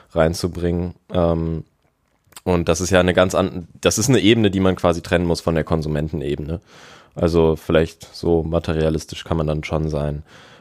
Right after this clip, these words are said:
Ähm, ich finde jedenfalls, dass klar, über Mobilität und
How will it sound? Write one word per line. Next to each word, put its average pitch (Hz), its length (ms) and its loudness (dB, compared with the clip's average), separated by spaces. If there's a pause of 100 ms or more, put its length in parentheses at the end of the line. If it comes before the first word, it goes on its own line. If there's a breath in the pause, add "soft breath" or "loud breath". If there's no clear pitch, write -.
(120)
Ähm, 73 640 0 (220)
ich - 160 -16
finde 90 260 0
jedenfalls, 85 680 0 (720)
dass - 360 -4 (320 soft breath)
klar, 107 400 2 (160)
über 87 340 4
Mobilität 90 840 0
und 85 460 -2